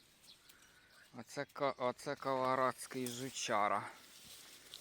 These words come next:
Калірований. <laughs> О. Ладненько, погнали на рибалочку. Хвата ржать з тартільї. Всім добрий ранок.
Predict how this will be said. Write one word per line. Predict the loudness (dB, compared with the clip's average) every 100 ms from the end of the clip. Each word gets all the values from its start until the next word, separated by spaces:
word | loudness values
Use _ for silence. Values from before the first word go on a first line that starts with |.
| -4
Калірований. | 0 2 4 4 4 4 4 4 2 -2 -4 -4 4
<laughs> | 4 4 -2 -4 -8 -8 -8 -12 -14 -10 -8 -6 -8 -10 -12 -14 -14 -16 -18 -16 -6
О. | -2 0 0 0 -4 -6 -6 -6 -6 -2 0 -2 -4 -18 -10 2
Ладненько, | 4 4 2 -2 -4 -6 -8 -6
погнали | -4 0 0 2
на | 2 2
рибалочку. | 2 6 6 8 6 0 -10 -12 -12
Хвата | -6 2 2 4 4
ржать | 2 4 2 2
з | -2
тартільї. | -2 -2 -2 0 0 0 -2 -6 -20 -20 _ -20 -20 -20 -20 -20 -20 -20 -20 -20 -20 -20 -20 -14
Всім | -12 -8 -8 -8 -8
добрий | -6 -6 -8 -6
ранок. | -4 -4 -4 -6